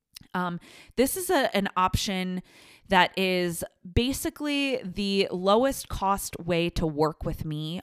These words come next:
on a monthly basis. I will provide programming for you in TrueCoach, the app that I use to do, you know, all of my program writing,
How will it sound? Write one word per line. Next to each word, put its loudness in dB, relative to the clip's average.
on 0
a 0
monthly -4
basis. -10
I 0
will 2
provide 0
programming 2
for 0
you 0
in -2
TrueCoach, -2
the -8
app 0
that -4
I -4
use -4
to -4
do, -6
you -10
know, -6
all -2
of -6
my -6
program -2
writing, -8